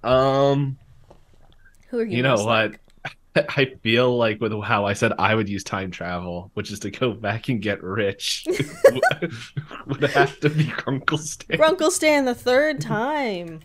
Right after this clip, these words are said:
Speaker 1: But no, I'm not committing.
Speaker 2: Oh, okay, okay.
Speaker 1: <laughs> I, <laughs> I'm trying to think through it.
Speaker 2: <laughs>
Speaker 1: Um, because that's not what he does in this episode.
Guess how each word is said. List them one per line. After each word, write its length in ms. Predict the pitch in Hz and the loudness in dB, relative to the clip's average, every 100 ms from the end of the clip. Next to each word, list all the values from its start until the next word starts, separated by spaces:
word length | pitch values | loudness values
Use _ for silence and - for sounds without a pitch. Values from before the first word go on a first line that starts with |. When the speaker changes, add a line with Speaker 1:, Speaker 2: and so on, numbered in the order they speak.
| - | 6
Speaker 1:
But 180 | 156 | 6
no, 240 | 151 165 156 | 8 8 8
I'm 200 | 139 147 | 8 6
not 180 | 156 151 | 6 6
committing. 320 | 165 160 - | 6 8 8
Speaker 2:
Oh, 240 | 453 269 - 508 | 6 2 4 6
okay, 220 | 269 208 | 6 6
okay. 280 | 170 349 508 523 | 0 0 0 0
Speaker 1:
<laughs> 80 | |
I, 560 | 135 151 147 156 165 180 | 4 6 4 2 2 4
<laughs> 80 | - | 4
I'm 120 | 156 | 4
trying 180 | 151 160 | 6 6
to 80 | 156 | 6
think 240 | 156 147 | 2 0
through 200 | 151 135 | 2 4
it. 180 | 127 - | 2 6
Speaker 2:
<laughs> 100 | - - 453 453 440 427 | 4 8 10 10 10 8
Speaker 1:
Um, 560 | 127 131 143 160 147 - - _ _ 123 147 170 | 8 6 6 4 2 -6 -18 _ _ -4 -4 0
because 380 | 147 156 131 | 6 6 6
that's 240 | 143 143 - | 6 4 6
not 160 | 147 | 4
what 80 | 139 | 4
he 100 | 143 | 2
does 300 | 139 131 127 | 6 6 6
in 60 | 127 | 4
this 180 | 120 120 | 2 2
episode. 640 | - 113 110 123 - 185 | 0 -6 2 2 2 -4